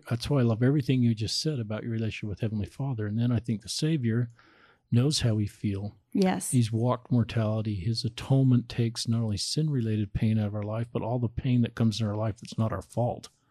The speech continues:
Speaker 2: Mm-hmm.
Speaker 1: And you've felt that like most of us have.
Speaker 2: Right.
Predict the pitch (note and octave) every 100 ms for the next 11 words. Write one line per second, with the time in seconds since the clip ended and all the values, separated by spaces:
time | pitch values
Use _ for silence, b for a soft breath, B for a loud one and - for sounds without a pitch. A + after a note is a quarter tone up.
0 | _ F#3+ E3 F3+ F3 F3 - A2+ A#2 A#2+
1 | - A#2+ A2+ A2+ A2 - A#2 G#2+ A2+ C#3
2 | - - G2 F#2+ G3 F#3+ F#3 -